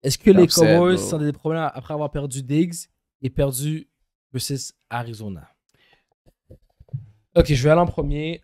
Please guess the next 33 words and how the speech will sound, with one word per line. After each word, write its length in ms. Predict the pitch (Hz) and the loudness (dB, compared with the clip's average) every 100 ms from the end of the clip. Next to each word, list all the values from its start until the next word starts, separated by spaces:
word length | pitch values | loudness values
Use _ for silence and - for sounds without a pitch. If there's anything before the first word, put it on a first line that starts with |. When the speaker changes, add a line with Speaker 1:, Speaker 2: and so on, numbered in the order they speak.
| - | -2
Speaker 1:
Euh, 360 | 139 139 139 | 0 2 2
moi, 200 | 135 175 | 2 2
pour 200 | 190 151 | 2 -2
moi, 180 | 143 147 | -2 -2
les 100 | 139 | -4
Cowboys, 300 | 131 131 139 | -4 -6 -6
c'est 60 | - | -4
toujours 180 | 151 139 | -6 -4
une 100 | 127 | -6
fraude. 300 | - 107 82 _ _ _ _ _ _ _ - | -6 -8 -8 _ _ _ _ _ _ _ -4
Speaker 2:
Ok. 60 | - | 2
Speaker 1:
Ok ? 160 | 135 151 _ _ | 2 0 _ _
So, 80 | 147 | 0
même 180 | 160 214 | 2 4
leurs 200 | 196 156 | 2 2
deux 180 | 156 151 | -2 -2
victoires, 400 | 147 151 147 147 | -4 -2 0 0
le 80 | |
blowout 360 | 131 131 135 139 | -2 -2 -2 -4
de 80 | 127 | -6
quarante 340 | 135 131 131 | -8 -6 -6
zéro 240 | 123 123 131 | -6 -6 -6
contre 180 | - - | -10 -12
une 100 | 123 | -12
équipe 220 | 120 131 123 | -10 -8 -8
de 80 | |
Giants 280 | 113 120 123 | -8 -6 -6
qui 160 | 123 - | -8 -12
s'était 160 | 107 107 | -10 -12
trash. 600 | - 143 147 151 - - _ | 2 4 4 0 -10 -16 _
Speaker 2:
Puis 180 | - 107 | -8 -6
Zach 220 | 87 110 | -8 -8
Wilson. 400 | 110 98 98 104 | -4 -4 -4 -8